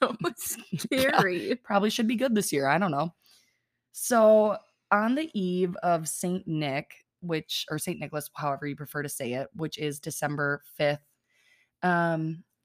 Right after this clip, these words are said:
Speaker 2: basically what he does is he goes into villages in costume and torments the villagers. Uh,
Speaker 1: Which
Speaker 2: whoa.
Speaker 1: we don't believe, like, like, did you ever do Saint Nicholas
Speaker 2: Yeah, I did Saint
Speaker 1: in,
Speaker 2: Nick.
Speaker 1: in school?
Speaker 2: Mm,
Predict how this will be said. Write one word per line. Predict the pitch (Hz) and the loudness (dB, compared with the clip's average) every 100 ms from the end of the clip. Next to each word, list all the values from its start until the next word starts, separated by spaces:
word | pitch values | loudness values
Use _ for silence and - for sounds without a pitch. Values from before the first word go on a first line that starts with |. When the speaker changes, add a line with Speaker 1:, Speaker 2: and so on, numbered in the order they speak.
| - | -6
Speaker 2:
basically | 220 285 359 | -4 0 0
what | 339 | 2
he | 302 | 4
does | 196 202 | 4 4
is | 226 | 2
he | 214 | 0
goes | 185 180 190 | 0 0 0
into | 233 | 0
villages | 185 165 175 196 196 196 - | 0 -2 -4 -4 -4 -4 -4
in | 160 151 143 | -4 -4 -4
costume | 247 233 - 285 277 | -6 -6 -6 -6 -4
and | 190 165 | -2 -2
torments | 185 196 196 202 - | 0 0 0 -4 -6
the | 175 | -4
villagers. | 135 131 131 123 120 127 - _ - _ _ _ _ _ _ _ _ _ - | -2 -2 -4 -4 -4 -6 -12 _ -20 _ _ _ _ _ _ _ _ _ -4
Uh, | 185 170 160 - 73 82 92 160 | -2 -2 -6 -10 -10 -8 -6 -4
Speaker 1:
Which | 160 156 156 302 311 | -2 2 4 4 2
Speaker 2:
whoa. | 311 311 294 254 - - 208 | -2 -4 -8 -10 -10 -8 0
Speaker 1:
we | 269 | 2
don't | 349 403 | 2 0
believe, | 392 294 262 294 - | 0 0 0 -2 -4
like, | 233 233 185 - _ _ _ _ _ _ _ - | -2 0 -2 -10 _ _ _ _ _ _ _ -2
like, | 220 214 220 - - | 2 2 2 -10 -8
did | 226 247 | -4 -2
you | 302 | 0
ever | 339 330 | 0 0
do | 269 285 | 0 0
Saint | 277 - - 247 226 | 0 -4 -2 0 0
Nicholas | 208 208 180 | -2 2 6
Speaker 2:
Yeah, | 156 151 165 - | 8 6 4 -2
I | 156 | 0
did | 160 156 | 2 4
Saint | 220 214 214 | 6 6 4
Speaker 1:
in, | 208 | 0
Speaker 2:
Nick. | 208 _ _ - | -4 _ _ -6
Speaker 1:
in | 208 | -4
school? | 202 - 190 214 247 170 | -4 -2 0 0 -2 -2
Speaker 2:
Mm, | 143 | -2